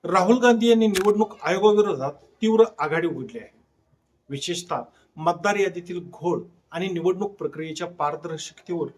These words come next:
प्रश्न उपस्थित करत त्यांची भूमिका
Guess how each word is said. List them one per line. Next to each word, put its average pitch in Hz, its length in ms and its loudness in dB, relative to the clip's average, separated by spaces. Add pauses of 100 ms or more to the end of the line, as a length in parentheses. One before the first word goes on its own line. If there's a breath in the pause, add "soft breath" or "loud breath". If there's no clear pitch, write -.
(300 soft breath)
प्रश्न 214 280 4
उपस्थित 202 540 0 (140)
करत - 140 -14 (880)
त्यांची 143 240 -10
भूमिका 151 440 -6